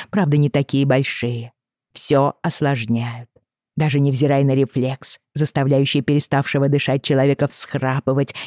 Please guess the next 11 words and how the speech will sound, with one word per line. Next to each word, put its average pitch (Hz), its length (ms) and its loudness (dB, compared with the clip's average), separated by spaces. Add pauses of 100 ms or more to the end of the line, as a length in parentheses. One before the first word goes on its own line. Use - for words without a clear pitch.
и 196 80 2
просыпаться — 156 1000 -4 (440)
Анри 220 240 4
Кристиан 226 520 4
не 240 100 8
может 139 360 4
вздохнуть 135 580 0
достаточно 131 720 0
глубоко 127 720 -2 (360)
для 160 220 2
пробуждения. 120 1080 -2